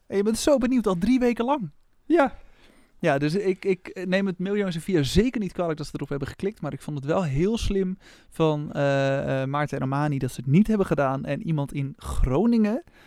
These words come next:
Speaker 2: Ja.
Speaker 1: het linkje wel hebben laten openen. Ja,
Speaker 2: Dat
Speaker 1: dat
Speaker 2: was
Speaker 1: is
Speaker 2: mooi, hoor. Eerst het mailtje weggooien, maar wel het, eh,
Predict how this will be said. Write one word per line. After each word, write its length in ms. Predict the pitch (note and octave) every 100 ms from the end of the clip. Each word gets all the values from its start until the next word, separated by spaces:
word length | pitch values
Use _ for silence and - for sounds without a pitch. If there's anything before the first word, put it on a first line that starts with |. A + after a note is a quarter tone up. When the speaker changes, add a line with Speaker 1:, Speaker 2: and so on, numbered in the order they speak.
| -
Speaker 2:
Ja. 200 | - G#2
Speaker 1:
het 100 | - E3+
linkje 220 | F#3 D3
wel 140 | C#3+
hebben 180 | D3+ B2+
laten 240 | B2 A#2+
openen. 460 | B2 A#2+ B2+ B2+ C#3+ -
Ja, 140 | F3+ A#2
Speaker 2:
Dat 80 | G#2+
Speaker 1:
dat 200 | D#3+ D3
Speaker 2:
was 100 | D3
Speaker 1:
is 80 |
Speaker 2:
mooi, 160 | C#3 B2+
hoor. 100 | C3
Eerst 220 | F3 F#3
het 100 | D#3
mailtje 280 | D3 D#3 C#3+
weggooien, 500 | C3 E3 - F3 F#3+
maar 160 | D3+ C#3+
wel 380 | E3+ E3 G3+ F3+
het, 260 | - C#3+ -
eh, 460 | C3+ C3 C3 C3